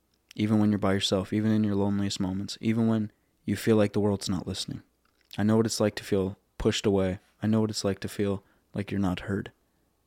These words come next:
But there is joy in the morning, and you just gotta stick to that path. Keep walking through the valley. God's gonna guide you through it. Stay focused. Stay disciplined. Keep pushing.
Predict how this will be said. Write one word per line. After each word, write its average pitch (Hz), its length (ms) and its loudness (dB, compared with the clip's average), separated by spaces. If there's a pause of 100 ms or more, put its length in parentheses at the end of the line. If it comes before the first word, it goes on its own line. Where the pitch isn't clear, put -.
(280)
But 92 260 -2 (280)
there 98 140 2
is 107 340 2 (100)
joy 98 220 2
in 98 100 0
the 95 60 0
morning, 95 320 -6 (680)
and 95 100 -4
you 92 80 0
just 95 180 -4
gotta 95 140 -2
stick - 260 -6
to 101 100 -2
that 92 160 2
path. 98 380 -4 (580)
Keep - 240 -6
walking 98 260 0
through 95 140 -4
the 92 60 -6
valley. 92 400 -6 (760)
God's 101 220 0
gonna 127 140 -2
guide 120 240 0
you 117 60 -2
through 139 220 0
it. - 100 -4 (600)
Stay 107 200 0
focused. - 580 -4 (320)
Stay 95 220 -2
disciplined. 95 560 0 (800)
Keep - 180 -4
pushing. - 360 0